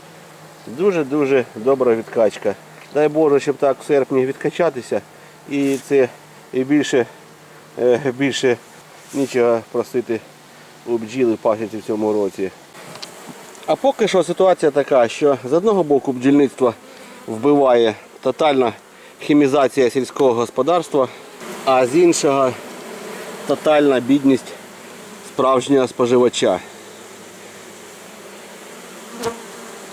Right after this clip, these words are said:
Можливо, колись і наші діти будуть показувати вулики із бджолами і розповідати своїм нащадкам про те, як раніше добували мед. Що його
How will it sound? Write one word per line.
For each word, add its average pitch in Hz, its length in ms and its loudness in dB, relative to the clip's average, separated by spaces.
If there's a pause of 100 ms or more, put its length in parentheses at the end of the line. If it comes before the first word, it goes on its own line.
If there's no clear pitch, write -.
(1200)
Можливо, 160 440 2
колись 160 300 0 (880)
і 151 60 0
наші 160 280 2
діти 151 260 0
будуть 139 240 2 (560)
показувати 143 580 0
вулики 156 420 0 (520)
із 135 80 -2
бджолами 139 520 2
і 131 40 4
розповідати 135 680 2 (540)
своїм 143 260 4
нащадкам 135 600 0 (360)
про - 120 -2
те, 151 200 2
як 143 200 2
раніше 135 340 0
добували 127 520 2
мед. 131 260 0 (720)
Що 147 140 0
його 139 360 4